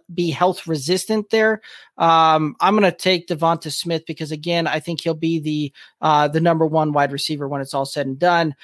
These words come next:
Uh, he was thinking Williams because he was targeted a ton last game and won't have the alpha cornerback on him every week. Uh,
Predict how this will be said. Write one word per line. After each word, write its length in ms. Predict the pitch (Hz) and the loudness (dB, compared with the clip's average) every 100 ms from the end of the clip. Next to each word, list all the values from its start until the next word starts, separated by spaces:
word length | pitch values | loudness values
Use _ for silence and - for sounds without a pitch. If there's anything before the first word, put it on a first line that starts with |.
| - _ - | -20 _ 0
Uh, 240 | 170 165 | 2 4
he 100 | 175 | 2
was 140 | 180 | 2
thinking 280 | 214 196 185 | 0 0 0
Williams 460 | 185 190 185 175 147 | 2 2 2 -2 -4
because 480 | 165 - 185 185 - | -8 0 2 2 0
he 80 | |
was 140 | 180 - | -4 0
targeted 420 | 170 170 165 160 | 0 2 0 -2
a 60 | 147 | -2
ton 280 | - 175 | 0 0
last 300 | 165 160 151 | 2 0 0
game 180 | 175 165 | -2 0
and 120 | 156 | 0
won't 220 | 151 156 143 | -2 -4 0
have 260 | 156 156 | 0 0
the 260 | 160 156 143 - - _ | -2 -4 -6 -14 -20 _
alpha 300 | 170 156 160 | 0 0 -2
cornerback 840 | - 170 165 156 - - 156 143 | 0 0 2 -2 -4 -2 -2 0
on 160 | 151 151 | 0 0
him 160 | 151 151 | 0 -2
every 240 | 151 147 | -2 -2
week. 340 | 160 196 190 - - _ | 0 0 0 -12 -20 _
Uh, 380 | 175 170 165 160 | 2 4 4 2